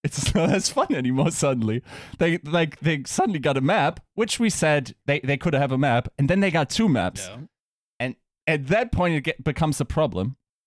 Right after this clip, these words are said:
Speaker 1: Now, it looked like a little bit as if Dallas had the chance to come back, but they didn't. And I'm like, "Ah, you know, travel and stuff."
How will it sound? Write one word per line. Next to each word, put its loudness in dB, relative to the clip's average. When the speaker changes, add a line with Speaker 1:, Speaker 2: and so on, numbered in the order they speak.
Speaker 1:
Now, 0
it -4
looked 0
like 0
a -6
little 0
bit -2
as 0
if -2
Dallas 0
had 0
the -2
chance -2
to -10
come -4
back, -2
but 2
they 2
didn't. 2
And 0
I'm 0
like, 0
"Ah, -10
you 0
know, 2
travel 0
and -2
stuff." -2